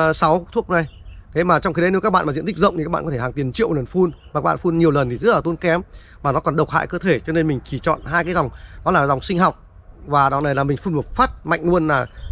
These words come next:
à, sáu E C, à, cái loại sắc nhện đỏ E C. Sau đấy là sáu E C, sau đấy là mình nghỉ thuốc cho cái đậu quả và chuyên vụ sau khi và phun đợt thuốc đấy rồi, rồi thì mình chỉ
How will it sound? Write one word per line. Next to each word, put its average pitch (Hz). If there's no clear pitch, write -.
à, 127
sáu 170
E 175
C, -
à, -
cái 160
loại 147
sắc -
nhện 160
đỏ 120
E 151
C. 147
Sau 202
đấy 170
là 170
sáu 165
E 185
C, 175
sau 185
đấy 175
là 165
mình 139
nghỉ 151
thuốc 247
cho 220
cái 226
đậu 202
quả 131
và 143
chuyên 220
vụ 190
sau 220
khi 214
và 156
phun 208
đợt 185
thuốc 262
đấy 202
rồi, 196
rồi 170
thì 151
mình 147
chỉ 120